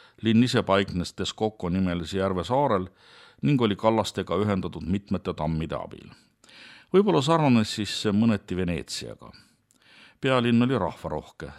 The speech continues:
tänavatel oli palju inimesi, turgudel oli rikkalikult kaupa, mida oli toodud impeeriumi provintsidest. Nii nagu inkad, ei tundnud ka atsteegid raha. Inimeste vahel toimus naturaalne kaubavahetus.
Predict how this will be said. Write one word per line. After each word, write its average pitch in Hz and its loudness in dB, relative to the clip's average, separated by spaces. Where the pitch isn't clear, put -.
tänavatel 92 -2
oli 80 -10
palju 85 -4
inimesi, 117 2
turgudel 101 0
oli 85 -2
rikkalikult 92 -6
kaupa, 151 -2
mida 90 -2
oli 95 -6
toodud 98 -4
impeeriumi 90 -2
provintsidest. - -8
Nii 160 6
nagu 151 4
inkad, 185 4
ei 113 2
tundnud 139 2
ka 120 2
atsteegid 92 0
raha. 80 -4
Inimeste 120 2
vahel 113 -2
toimus 98 0
naturaalne 95 2
kaubavahetus. 78 -4